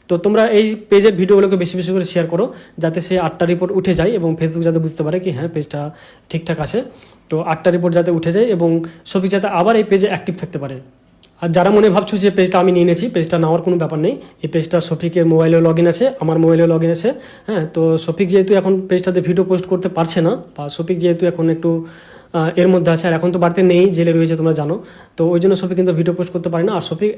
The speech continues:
এই যে, এই পেজে যদি আমরা ভিডিও পোস্ট না করি, তাহলে কিন্তু পেজটা পুরোপুরি ডিলিট হয়ে যাবে, পেজটা পুরো ডিলিট, কারণ পেজে আটটা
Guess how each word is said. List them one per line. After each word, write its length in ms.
এই 60
যে, 100
এই 180
পেজে 180
যদি 200
আমরা 100
ভিডিও 300
পোস্ট 180
না 120
করি, 160
তাহলে 200
কিন্তু 260
পেজটা 260
পুরোপুরি 280
ডিলিট 280
হয়ে 120
যাবে, 220
পেজটা 220
পুরো 240
ডিলিট, 260
কারণ 160
পেজে 260
আটটা 200